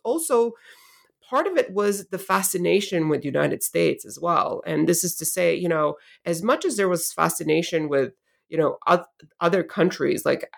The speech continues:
uh, you know, when, when Haile Selassie was there and from Ethiopia, there was a lot of fascination, of course, with the United States. And we cannot escape the influence that United States has had,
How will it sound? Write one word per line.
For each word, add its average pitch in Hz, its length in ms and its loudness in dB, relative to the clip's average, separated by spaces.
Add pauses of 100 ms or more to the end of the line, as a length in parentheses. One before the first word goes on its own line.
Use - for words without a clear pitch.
uh, - 380 2
you 165 100 -2
know, 131 220 4
when, 143 340 0
when 143 840 0
Haile 165 280 4
Selassie 175 520 0
was 175 220 -2
there 175 460 2
and 151 260 -2
from 151 180 -2
Ethiopia, 190 800 0
there 202 100 2
was 208 160 0
a 165 80 4
lot 160 480 0
of 185 120 -4
fascination, 160 640 0
of - 120 -6
course, 175 520 0
with 156 160 -12
the 151 60 -6
United 147 280 2
States. 285 440 2
And 156 180 2 (240)
we 175 180 -2
cannot 196 400 0 (140)
escape 170 680 0
the - 100 -20
influence 156 720 2
that 139 360 0
United 151 400 0
States 151 300 -2
has 143 140 -10
had, 165 440 0